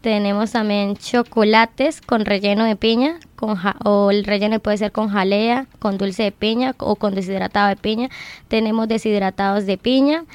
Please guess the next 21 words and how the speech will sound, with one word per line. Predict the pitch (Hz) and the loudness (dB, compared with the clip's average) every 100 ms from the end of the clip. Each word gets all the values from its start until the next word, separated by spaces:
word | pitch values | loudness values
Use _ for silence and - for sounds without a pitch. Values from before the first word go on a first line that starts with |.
| - - - | -20 -20 -8
Eh, | 214 214 214 | -2 2 4
hacemos | 208 208 214 214 226 | 2 2 0 0 0
ensaladas | 220 214 202 196 208 233 | -2 0 0 2 2 0
agridulces, | 208 190 196 226 247 214 269 254 - | 0 2 2 2 2 0 0 0 -2
hacemos | 202 202 202 196 202 - | -2 0 0 0 -4 -2
pulpas, | 254 254 240 233 233 | 0 2 0 -2 0
hacemos | 220 202 185 190 | -2 -2 -4 -6
jugos. | - 254 254 214 226 233 - - - - - - - | -2 2 2 4 0 0 -6 -20 -20 -20 -20 -20 -8
Eh, | 208 208 202 202 196 - | -2 0 2 0 -2 -2
también | 202 202 196 202 | -2 -2 -2 -4
tenemos, | 214 220 220 220 220 202 | -4 -2 0 0 -2 -2
este, | 202 175 - 202 196 196 190 190 190 | -4 -6 -6 -4 -2 -2 0 0 0
los | 196 214 | 0 0
muffins | 202 214 190 | -2 -2 -4
de | 185 | -4
piña | - 277 277 226 226 214 _ _ | 2 4 4 2 -2 -6 _ _
y | 214 202 | -2 0
los | 190 - | -2 -2
panes | 196 185 190 | -2 -2 -4
de | 185 | -4
piña. | 196 196 185 | -4 -2 -4